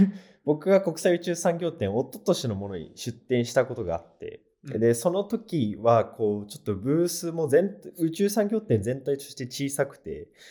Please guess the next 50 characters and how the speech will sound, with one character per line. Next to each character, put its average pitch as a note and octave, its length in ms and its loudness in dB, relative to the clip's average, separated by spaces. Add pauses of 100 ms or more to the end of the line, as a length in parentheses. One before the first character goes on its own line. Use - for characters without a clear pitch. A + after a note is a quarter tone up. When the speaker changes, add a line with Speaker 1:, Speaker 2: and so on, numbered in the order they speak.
(120)
Speaker 2:
は B2 140 -10
い。 - 100 -20
Speaker 1:
同 F#3+ 200 12
時 G3+ 180 6
開 G#3+ 180 6
催 C#3+ 200 2
だ A#2 120 6
っ - 180 -8
た G2+ 140 0
国 - 260 -10
際 D#3+ 280 6
ロ C#3+ 140 12
ボ F#3 220 4
ッ - 20 -18
ト F#3 120 -2
展 G#2+ 260 -4
に F2 80 -10
み G#2 140 -4
ん B2+ 100 0
な C3 100 6
行 G#2+ 160 4
く A#2+ 140 0
み F#2 80 -6
た E2+ 100 -10
い D#2 60 -10
な D#2 80 -18
状 F2 160 -14
態 F#2 180 -4
だ F2+ 80 -8
っ - 100 -14
た - 80 -8
ん C3 80 -10
で D3 60 -8
す D#3+ 120 -12
ね。 F3 100 -10
Speaker 2:
あ - 60 -4
ー。 F#3 40 -6
Speaker 1:
あ - 20 -6
っ F#3 40 -6
ち F#3 60 -6
の B2+ 80 2
方 - 120 -6
が F#2 80 -6
す - 140 -2
ご G2 80 0
か E2+ 100 -4
っ - 160 -10
た - 80 -20
ん - 100 -20
で。 - 140 -20